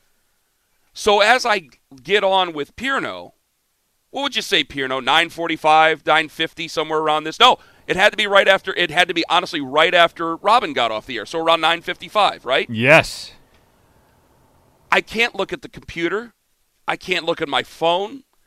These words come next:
Speaker 1: Getting three boys ready to go out to a, on a road trip, forty, it's forty minutes away,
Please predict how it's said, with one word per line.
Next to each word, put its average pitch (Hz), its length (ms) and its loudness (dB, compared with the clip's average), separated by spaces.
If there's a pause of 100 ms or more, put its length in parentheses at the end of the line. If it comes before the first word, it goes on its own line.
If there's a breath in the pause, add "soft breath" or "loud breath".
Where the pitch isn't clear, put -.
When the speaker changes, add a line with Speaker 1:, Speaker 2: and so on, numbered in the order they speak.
(280)
Speaker 1:
Getting 170 300 0
three 170 240 -6
boys 165 460 -2
ready 165 260 0
to 151 120 -6
go 156 180 0
out 156 180 4
to 143 180 -6
a, 127 40 -4 (240)
on 147 140 0
a 131 60 -4
road 156 300 -4
trip, 175 320 -4
forty, 170 340 -4
it's 131 280 -10
forty 151 220 -4
minutes 127 260 -8
away, 160 240 4